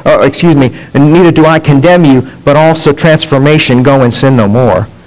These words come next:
We need to make sure that when we present the gospel, we're not only offering forgiveness,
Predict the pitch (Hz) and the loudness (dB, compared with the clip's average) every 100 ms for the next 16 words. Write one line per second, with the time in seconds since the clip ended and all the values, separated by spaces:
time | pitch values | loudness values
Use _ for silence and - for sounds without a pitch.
0 | - - - - 131 143 135 135 127 143 | -20 -20 -20 -4 -2 0 0 0 0 0
1 | 135 113 131 123 127 120 135 - 127 139 | 0 0 -2 0 0 0 -2 -2 -2 -2
2 | 135 - 117 120 120 131 123 123 113 110 | -4 -4 -2 0 0 0 0 0 0 0
3 | 123 - 117 110 110 123 139 123 113 | -2 -2 -4 -2 -2 0 0 0 -2